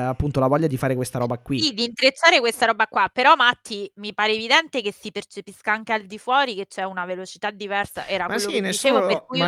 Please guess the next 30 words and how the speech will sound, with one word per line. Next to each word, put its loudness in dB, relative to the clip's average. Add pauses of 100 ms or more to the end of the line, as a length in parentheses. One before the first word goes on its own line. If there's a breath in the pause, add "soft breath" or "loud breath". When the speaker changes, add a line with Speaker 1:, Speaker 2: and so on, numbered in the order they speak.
Speaker 2:
non 0 (120)
ero 6
Speaker 1:
nessuno 4
lo 2
dice, 0
però 0
Speaker 2:
contenta 0
Speaker 1:
se 0
Speaker 2:
del -2 (100)
four -2
Speaker 1:
parti -4
con 0
Speaker 2:
way. 0
Speaker 1:
l'idea 0
di -2
fare 0
il -2
four 0
way, 0
il 2
four -6
way 0
fai, -2
nel -8
senso -8
quella -4
è -4
la -4
storia. 2
Speaker 2:
Chiaro. -8